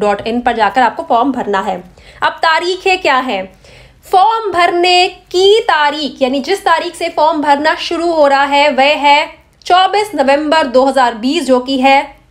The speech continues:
मंगलवार। और जो फॉर्म भरने की आखिरी तारीख है वो है तीस नवंबर दो हज़ार बीस, जो कि है सोमवार। लेकिन याद रखिएगा, तीस नवंबर दो हज़ार बीस शाम छह बजे तक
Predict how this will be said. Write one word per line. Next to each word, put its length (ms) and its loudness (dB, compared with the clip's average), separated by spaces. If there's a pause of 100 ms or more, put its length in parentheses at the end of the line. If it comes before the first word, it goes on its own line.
(300)
मंगलवार। 760 -2 (540)
और 200 2
जो 340 0
फॉर्म 240 4
भरने 320 -4
की 260 -4
आखिरी 400 -2
तारीख 400 -2
है 180 2
वो 260 4
है 380 2 (920)
तीस 340 2
नवंबर 540 0
दो 200 0
हज़ार 320 0
बीस, 360 -2
जो 120 2
कि 160 -4
है 120 2
सोमवार। 520 0
लेकिन 220 0
याद 200 0
रखिएगा, 360 -2
तीस 340 -4
नवंबर 300 4
दो 160 2
हज़ार 240 0
बीस 360 -6 (280)
शाम 340 0 (100)
छह 180 2
बजे 220 0
तक 180 -2